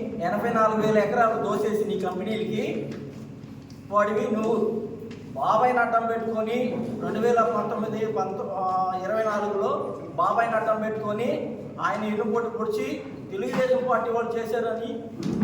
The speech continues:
ప్రచారం చేయించి ఎన్నుపోటు చేయించినోడు నువ్వు. తర్వాత మీ అమ్మకి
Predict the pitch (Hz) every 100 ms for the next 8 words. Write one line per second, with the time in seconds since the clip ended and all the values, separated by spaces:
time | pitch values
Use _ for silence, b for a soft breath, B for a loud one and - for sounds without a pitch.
0 | - - - - - - 196 247 240 233
1 | 208 208 214 - - 214 - 233 214 220
2 | 214 208 202 208 220 247 185 220 233 214
3 | - - - - 165 165 165 - - -
4 | - - 175 220 240 220 208 214 - -
5 | - 262 - -